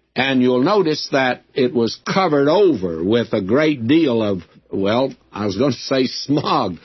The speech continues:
but covered over, and it didn't come through, because,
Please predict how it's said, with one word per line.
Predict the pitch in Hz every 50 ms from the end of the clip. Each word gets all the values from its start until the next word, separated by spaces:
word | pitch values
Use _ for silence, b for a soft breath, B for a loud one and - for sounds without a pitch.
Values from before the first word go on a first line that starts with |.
| b b b b b b
but | - 123 120 120 - - -
covered | - 165 170 165 156 147 147
over, | 165 170 147 107 104 101 101 104 - - - -
and | 131 127 127 127 123
it | 117 107
didn't | 120 156 156 147 143 120
come | - - 151 143 135 131 123
through, | - 165 170 151 123 98
because, | 90 107 - - 165 165 156 143 120 -